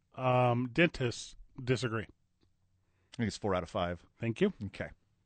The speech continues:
Speaker 2: Uh, the Sandy Hook shooting was staged.
Speaker 1: What?
Speaker 2: Alex Jones got sued for this.
Speaker 1: Oh, he did get in a lot
Speaker 2: And he's
Speaker 1: of
Speaker 2: got a,
Speaker 1: trouble.
Speaker 2: a lot of money.
Speaker 1: Not anymore. He said he didn't. He literally
Speaker 2: Yeah.
Speaker 1: said he had fifty thousand dollars.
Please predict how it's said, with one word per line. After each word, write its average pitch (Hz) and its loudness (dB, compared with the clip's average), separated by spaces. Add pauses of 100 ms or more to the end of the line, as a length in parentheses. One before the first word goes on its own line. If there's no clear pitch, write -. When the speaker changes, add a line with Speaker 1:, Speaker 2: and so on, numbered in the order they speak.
(460)
Speaker 2:
Uh, 123 6
the 117 2
Sandy 202 10
Hook 135 6
shooting 104 2
was 90 -2
staged. 82 -4
Speaker 1:
What? 262 12 (180)
Speaker 2:
Alex 170 8
Jones 123 6
got 107 2
sued 160 12
for 107 0
this. 87 -2
Speaker 1:
Oh, 123 6
he 127 4
did 113 2
get 110 -2
in 107 -2
a 107 -2
lot 104 -2
Speaker 2:
And 104 2
he's 147 10
Speaker 1:
of 117 4
Speaker 2:
got 113 8
a, 95 6
Speaker 1:
trouble. 87 0
Speaker 2:
a 87 2
lot 131 12
of 98 6
money. 80 0 (680)
Speaker 1:
Not 127 8
anymore. 143 6 (140)
He 131 -4
said 151 4
he 147 6
didn't. 127 4
He 123 -6
literally 135 4
Speaker 2:
Yeah. - 2
Speaker 1:
said 139 2
he 131 4
had 127 6
fifty 123 -2
thousand 117 0
dollars. 98 -6